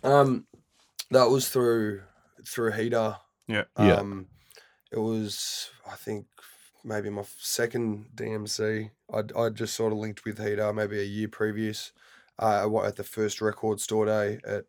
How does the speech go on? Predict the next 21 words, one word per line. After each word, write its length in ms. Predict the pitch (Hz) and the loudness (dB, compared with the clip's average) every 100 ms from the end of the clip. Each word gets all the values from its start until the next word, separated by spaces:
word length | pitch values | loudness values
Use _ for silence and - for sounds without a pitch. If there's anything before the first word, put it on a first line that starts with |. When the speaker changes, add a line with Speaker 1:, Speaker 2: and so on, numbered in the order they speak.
| - | -6
Speaker 1:
at 160 | 110 | -6
Union 240 | - 110 104 | -4 -4 0
Heights. 320 | 110 151 170 | 4 4 4
Speaker 2:
Oh, 100 | 185 | 2
yeah. 140 | 120 123 - - - | 2 0 -12 -12 4
Speaker 1:
And, 300 | 139 131 127 | 4 6 8
um, 420 | 127 123 123 117 _ - | 8 8 4 -4 _ -4
he 120 | 123 143 | 0 2
came 260 | 143 139 | 6 6
to 60 | 135 | 8
the 80 | 127 | 6
D 120 | 123 131 | 6 6
M 140 | 123 | 6
C 540 | 113 127 127 131 123 - | 2 2 4 4 0 -4
that, 240 | 131 127 - | 0 0 2
that 180 | 123 120 | 0 4
next 340 | 127 - - | 2 0 -4
year, 240 | 127 127 | 2 4
and 260 | 123 120 120 | 4 2 -2
beforehand, 880 | 113 - 123 127 131 123 120 117 110 _ _ - - - - | -4 -4 2 4 4 2 2 -2 -6 _ _ -20 -20 -20 -2
um, 600 | 131 120 117 117 113 104 | 4 6 6 2 -2 -6